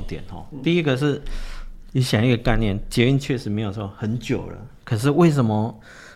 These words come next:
Speaker 1: 到现在还在讲国产化？那照理说，如果照这样来说，其实捷运很早就要做国产了，没有错。以马特拉那个时间，其实就大量的推国产化了。
Speaker 2: 嗯。
Speaker 1: 但是到最后中间某一块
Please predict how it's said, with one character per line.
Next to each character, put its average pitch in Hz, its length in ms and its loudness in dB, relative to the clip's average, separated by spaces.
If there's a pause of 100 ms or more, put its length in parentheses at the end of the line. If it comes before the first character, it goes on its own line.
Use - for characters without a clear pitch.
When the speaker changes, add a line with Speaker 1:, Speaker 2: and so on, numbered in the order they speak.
(140)
Speaker 1:
到 151 140 8
现 143 180 6
在 143 140 8
还 117 140 4
在 123 120 4
讲 90 220 -2
国 98 160 -6
产 98 160 -10
化？ 87 260 -12 (280)
那 147 120 -4
照 127 220 -2
理 113 120 0
说， 120 240 0
如 120 140 0
果 127 80 4
照 123 180 4
这 123 100 -2
样 117 80 0
来 104 160 0
说， 110 240 -4
其 127 140 -4
实 117 100 -4
捷 107 180 -2
运 120 80 0
很 110 200 -2
早 101 140 -6
就 101 140 -8
要 101 120 -8
做 98 140 -10
国 90 180 -10
产 90 160 -14
了， 90 100 -12
没 123 140 2
有 127 120 4
错。 - 320 -6 (640)
以 110 680 0
马 113 160 -2
特 135 160 4
拉 131 140 6
那 123 120 2
个 117 100 -4
时 104 180 -8
间， 110 180 -8
其 107 140 -10
实 95 160 -10
就 104 160 -8
大 104 220 -6
量 98 120 -6
的 98 80 -8
推 92 200 -10
国 90 180 -12
产 90 160 -14 (100)
化 95 100 -16
了。 - 120 -18
Speaker 2:
嗯。 123 100 -16 (280)
Speaker 1:
但 147 120 0
是 143 120 -6
到 135 200 4
最 127 220 0
后 120 100 4
中 117 200 0
间 113 160 2
某 92 200 -2
一 95 60 -4
块 98 340 -2